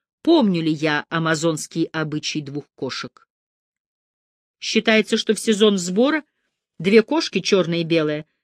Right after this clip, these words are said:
правят попеременно, и женщина в день Уллы совсем не та личность, что в день Наруллы. Она улыбнулась. В вашей стране я стала другой кошкой.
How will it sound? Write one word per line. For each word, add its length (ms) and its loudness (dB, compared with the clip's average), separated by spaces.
правят 340 2
попеременно, 920 2
и 440 -4
женщина 680 -2
в 60 -8
день 380 0
Уллы 540 0
совсем 440 -2
не 120 -2
та 160 0
личность, 400 -4
что 360 -4
в 120 -14
день 400 0
Наруллы. 720 -2
Она 280 -6
улыбнулась. 680 -10
В 60 -14
вашей 300 -4
стране 340 -4
я 120 0
стала 280 -4
другой 340 -6
кошкой. 480 -14